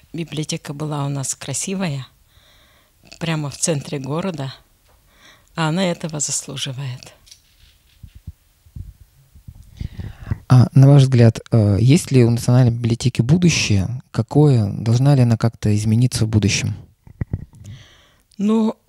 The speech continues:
Speaker 1: <clears throat> конечно, вместе с изменением жизни библиотека тоже должна меняться. Тем более щас электронные ресурсы, и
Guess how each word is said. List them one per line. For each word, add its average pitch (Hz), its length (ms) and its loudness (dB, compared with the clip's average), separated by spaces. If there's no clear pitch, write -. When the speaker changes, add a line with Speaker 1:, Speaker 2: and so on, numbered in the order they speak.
Speaker 1:
<clears throat> - 1400 0
конечно, 214 600 -4
вместе 202 300 -4
с - 120 -8
изменением 190 540 -4
жизни 208 500 -4
библиотека 175 540 -6
тоже 208 320 -4
должна 170 380 -6
меняться. 185 640 -2
Тем 180 220 -6
более 190 340 0
щас 170 320 -4
электронные 185 680 -2
ресурсы, 151 720 -4
и 165 300 -4